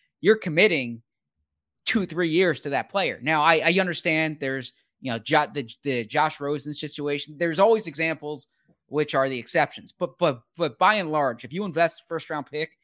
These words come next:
in a quarterback, he's your guy for two, three years before you're even thinking about moving on. And, uh, and we saw that with Carson Wentz, right? Um,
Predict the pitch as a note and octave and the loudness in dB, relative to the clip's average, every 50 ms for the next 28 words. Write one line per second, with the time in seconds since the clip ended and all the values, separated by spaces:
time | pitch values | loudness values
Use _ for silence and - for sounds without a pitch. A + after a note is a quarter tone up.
0 | _ _ _ - C#3+ C#3+ C3 - C#3+ D3+ D3+ D#3 D#3 E3 D#3+ D#3 - - _ _ | _ _ _ -4 -2 -2 -2 -2 -2 -2 0 0 2 2 2 0 -2 -4 _ _
1 | _ _ _ _ - - F#3+ A3 A3+ G#3+ F#3 C#3+ B2+ C3+ D3 E3 F3 E3+ C#3+ A#2+ | _ _ _ _ -8 -4 -2 -2 0 -2 -2 -4 -2 -2 0 2 2 2 0 0
2 | B2+ C#3 C#3+ D3 C#3+ C3+ B2+ A#2+ A#2+ A#2 _ - C#3 C3+ C3 C3 C3 B2+ B2 A#2+ | 4 6 8 8 8 6 4 2 -2 -6 _ -10 -8 -6 -4 -4 -4 -6 -6 -10
3 | _ _ _ _ _ _ _ _ _ _ _ - - F3+ E3+ - D3 C3 D#3 D3 | _ _ _ _ _ _ _ _ _ _ _ -10 -6 -6 -6 -6 -6 -8 -6 -6
4 | C3 C3 C3+ A2+ F#2 - - - - _ - C#3+ C#3+ C#3+ - - E3+ E3+ D#3+ D3 | -6 -6 -6 -8 -8 -10 -14 -18 -14 _ -6 -6 -6 -6 -2 0 2 2 2 2
5 | C#3+ D3+ C#3+ D3 D3 D3+ D3 D3 C#3+ C#3 C#3+ C3 A#2+ - _ _ _ _ _ _ | 0 -2 -6 -6 -6 -4 -4 -4 -4 -4 -4 -6 -6 -10 _ _ _ _ _ _
6 | - F3+ F3 - D#3+ C3+ C3 B2 C3+ B2+ A#2+ G#2+ C3 B2 B2 B2 A#2+ A#2 G2 C#2+ | 2 2 2 2 0 -2 -2 2 2 2 2 0 -4 -8 -8 -8 -10 -10 -10 -12
7 | B1+ - - - C#3 D3 D3 C#3+ C#3 C3+ B2+ A#2 - _ _ _ _ _ _ - | -14 -14 -8 -4 -2 0 0 0 0 -2 -4 -6 -10 _ _ _ _ _ _ -2
8 | - B2 B2 A#2+ - - D#3 D#3 E3 D#3+ D#3 - E3+ F3 F3 F3 E3+ C3 D#3+ D#3+ | 0 2 2 2 0 0 0 0 0 2 4 6 6 8 8 6 4 2 2 -2
9 | - - F#3 F#3+ - G3 G3 A#3 - - - - C3+ C3+ D#3 - - G3+ G#3 _ | -2 -2 -2 -2 -2 -4 -6 -6 -6 -6 -6 -6 -4 -4 -4 -4 -8 -12 -20 _
10 | _ _ _ - A#2 B2 B2 A#2+ A#2+ | _ _ _ -8 -4 -4 -4 -4 -4